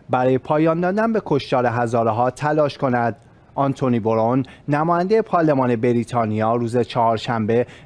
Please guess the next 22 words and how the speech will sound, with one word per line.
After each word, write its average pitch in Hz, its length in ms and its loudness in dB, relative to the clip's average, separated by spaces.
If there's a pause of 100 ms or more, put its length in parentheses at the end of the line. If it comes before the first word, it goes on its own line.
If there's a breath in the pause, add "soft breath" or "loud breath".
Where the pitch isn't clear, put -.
در 170 200 0
جلسهٔ 190 520 0
پرسش 143 500 -2
و 127 60 0
پاسخ 123 540 -2 (260 loud breath)
با 151 120 2
نخست 180 480 -2
وزیر 127 360 2
گفت 123 380 0 (300 soft breath)
که 151 180 2
امروز 127 420 0
بیرون 190 400 0
ساختمان 123 640 0
پارلمان 156 540 0
بریتانیا، 117 840 0 (220 loud breath)
هزاره‌ها 123 680 0
از 135 160 0
سراسر 175 520 0
بریتانیا 120 680 0
گرد 139 320 0
همایی 143 420 0
کردند 120 580 0